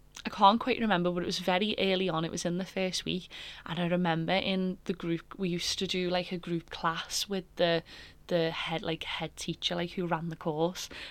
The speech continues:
And he was very intimidating, very strict. And I remember getting the giggles in the class.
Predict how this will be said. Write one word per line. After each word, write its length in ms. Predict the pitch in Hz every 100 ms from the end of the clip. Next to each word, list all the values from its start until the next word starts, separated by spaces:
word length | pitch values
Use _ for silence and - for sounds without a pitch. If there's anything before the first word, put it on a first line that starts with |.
| -
And 100 | 170
he 140 | 160
was 140 | 160 -
very 280 | 170 170
intimidating, 680 | 180 196 196 175 165 156 170
very 280 | 160 160 180
strict. 640 | - - 160 151 - - - - - - -
And 240 | 175 165 -
I 100 | 175
remember 400 | 170 165 165 180
getting 300 | 175 165 170
the 80 | 185
giggles 640 | 185 165 165 165 185 208 -
in 160 | 185
the 60 | 180
class. 640 | - 165 165 - - -